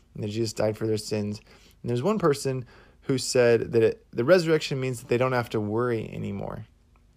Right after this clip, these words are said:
They don't have to be anxious. And they're like, "I still am, but I don't have to be." And yet this person was still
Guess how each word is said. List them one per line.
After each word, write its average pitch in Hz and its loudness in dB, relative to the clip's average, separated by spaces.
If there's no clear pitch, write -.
They 113 -6
don't 135 -2
have 139 -4
to 127 -10
be 117 -4
anxious. - -8
And 113 -2
they're 110 4
like, 107 -2
"I 113 -2
still 175 0
am, 113 -2
but 123 4
I 135 6
don't 143 2
have 120 -4
to - -8
be." - -14
And 127 -2
yet 143 6
this 123 -2
person 131 2
was 110 2
still 165 0